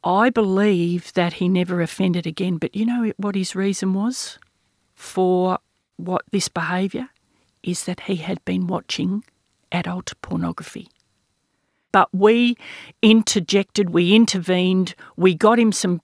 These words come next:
professional counselling. So number one, he admits he's got a problem. Yes, that's what I've been doing, but it's because I've been watching adult pornography. And that was a,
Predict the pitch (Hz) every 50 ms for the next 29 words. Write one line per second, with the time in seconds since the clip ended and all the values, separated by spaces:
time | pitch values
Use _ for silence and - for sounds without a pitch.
0 | _ - - 175 - - - - 226 208 - - - 214 208 208 208 214 214 -
1 | _ - - - - - - _ _ _ - - 208 208 208 240 262 - - 220
2 | 180 170 170 180 208 247 277 - _ _ _ _ _ _ _ _ _ _ _ -
3 | - 226 190 185 202 226 254 254 233 220 202 202 202 202 196 196 190 - _ -
4 | - 202 196 185 - - 185 160 165 196 220 226 - - 202 185 - - 185 175
5 | 175 170 - - 170 185 180 214 240 240 220 185 196 214 214 - - - - 185
6 | - 185 196 - - - - - 185 196 196 190 180 185 175 - 170 175 175 165
7 | 220 226 240 208 175 170 - 202 196 196 - - - 185 170 - - 196 185 170
8 | 185 175 180 - - 175 180 180 180 175 - - - - - 185 175 170 175 -
9 | _ _ _ _ _ _ _ _ _ _ _ 175 185 175 170 170 - - - -
10 | 175 170 170 165 165 - 175 160 - - - - - _ _ _ _ _ _ _
11 | _ - - - - - - - - _ _ _ _ _ _ - 185 180 190 208
12 | - - 220 214 - 180 165 151